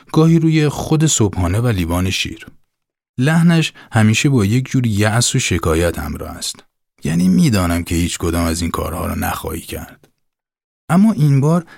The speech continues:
رگه‌هایی از امید توی صدایش هست. شاید چون دیده که بالاخره مبل‌های پوسیده و دستشویی خراب خانه را عوض کردم.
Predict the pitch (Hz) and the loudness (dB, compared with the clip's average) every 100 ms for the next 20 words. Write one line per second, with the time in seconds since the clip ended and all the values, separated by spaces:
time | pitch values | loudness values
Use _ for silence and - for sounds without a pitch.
0 | - 117 117 120 127 135 156 156 120 - | -6 0 2 2 4 4 4 2 2 0
1 | 104 127 117 - 80 80 80 80 80 80 | 2 4 2 -2 -4 -4 -4 -6 -8 -8
2 | 85 - - - _ _ _ _ _ _ | -8 -6 -8 -8 _ _ _ _ _ _
3 | - 131 139 143 139 - - - - 151 | -4 2 4 4 0 -6 -20 -14 2 4
4 | 135 104 123 160 127 95 92 95 104 123 | 4 2 2 0 0 0 0 0 2 4
5 | 110 90 85 95 113 123 - 90 80 87 | 4 2 0 0 0 -2 -2 -4 -2 -2
6 | 82 101 107 - - - 98 90 90 87 | -2 -2 -2 -6 -18 -4 -2 0 0 0
7 | - 95 139 - 92 92 117 131 87 92 | -2 -2 -2 0 0 0 0 -2 -2 0
8 | 123 98 92 110 113 - 78 80 - - | 0 0 0 0 -2 -4 -8 -8 -12 -14